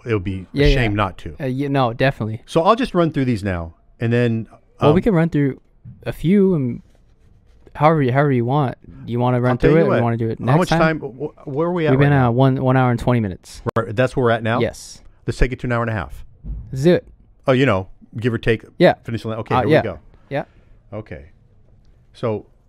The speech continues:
Speaker 1: why has the number of influenza deaths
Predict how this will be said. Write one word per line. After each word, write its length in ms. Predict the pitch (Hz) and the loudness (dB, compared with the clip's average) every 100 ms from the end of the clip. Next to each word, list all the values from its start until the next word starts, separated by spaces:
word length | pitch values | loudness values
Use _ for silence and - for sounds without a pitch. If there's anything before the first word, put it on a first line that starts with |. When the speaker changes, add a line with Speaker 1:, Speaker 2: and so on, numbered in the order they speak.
| _ | _
Speaker 1:
why 280 | 107 117 165 | 2 4 4
has 200 | 185 147 | 4 4
the 80 | 135 | 2
number 420 | 123 123 123 123 | 4 4 4 2
of 220 | - 95 | 2 2
influenza 540 | 113 110 110 107 107 90 | 2 0 -2 -2 0 -2
deaths 360 | 87 90 - | -2 -4 -6